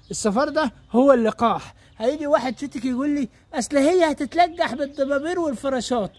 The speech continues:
مش حقيقي، مش كل الثمار بتتلجح بالطبيعة، لازم في تلجيح يدوي زي النخل وزي الباشن فروت.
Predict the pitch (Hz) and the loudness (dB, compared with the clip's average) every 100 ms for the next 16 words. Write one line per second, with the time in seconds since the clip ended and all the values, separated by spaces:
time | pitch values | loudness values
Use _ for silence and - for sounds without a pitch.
0 | _ - - 208 - 214 247 220 185 180 | _ -18 -8 -6 -4 -2 -2 -2 -4 -6
1 | - 254 233 196 190 196 214 190 175 170 | -6 -4 -2 -2 -2 0 0 -2 -8 -6
2 | 208 214 220 - - _ _ - 165 180 | -4 -2 -4 -6 -14 _ _ -14 -8 -8
3 | - 185 202 175 147 - - - 196 208 | -6 -4 -2 -2 -4 -14 -20 -8 -2 0
4 | 180 165 165 180 175 160 190 190 214 233 | -2 -8 -10 -10 -8 -8 -6 -2 0 2
5 | 247 240 - _ 190 202 196 185 196 226 | 0 -2 -6 _ -8 -4 -2 -2 -2 -4
6 | - _ _ - 175 208 202 190 180 196 | -6 _ _ -10 -4 0 0 0 -2 -2
7 | 202 175 190 160 | -2 -2 -4 -6